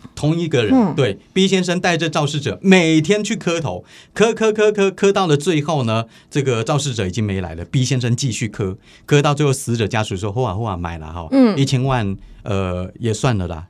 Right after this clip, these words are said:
Speaker 1: 降到八十万，省了九百二十万。”
Speaker 2: 嗯。
Speaker 1: 这，这很厉害啊，<laughs> 这很厉害。类似的事情其实很多啦，甚至还有那种，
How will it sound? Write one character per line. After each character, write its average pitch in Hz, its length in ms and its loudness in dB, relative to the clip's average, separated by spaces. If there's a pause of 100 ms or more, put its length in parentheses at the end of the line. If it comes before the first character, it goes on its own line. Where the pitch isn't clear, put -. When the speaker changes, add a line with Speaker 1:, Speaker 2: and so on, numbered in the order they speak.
Speaker 1:
降 123 220 0
到 113 100 -2
八 104 180 0
十 - 220 -4
万， 95 260 -8
省 92 280 -4
了 95 100 -2
九 101 240 0
百 95 220 -2
二 110 100 2
十 92 200 -6
万。” 87 200 -6 (380)
Speaker 2:
嗯。 302 760 2
Speaker 1:
这， 403 140 2
这 403 180 6
很 196 100 4
厉 - 140 2
害 240 140 4
啊， 247 680 2 (140)
<laughs> 262 160 -6
这 - 240 -6 (100)
很 190 220 2
厉 214 240 -4
害。 185 340 0 (720)
类 226 160 6
似 220 140 0
的 202 140 6
事 202 160 0
情 151 160 2
其 135 160 -2
实 135 120 0
很 104 280 -2
多 107 280 -2
啦， 90 300 -6
甚 156 180 0
至 151 120 0
还 127 100 0
有 104 280 -2
那 131 120 0
种， 95 220 -6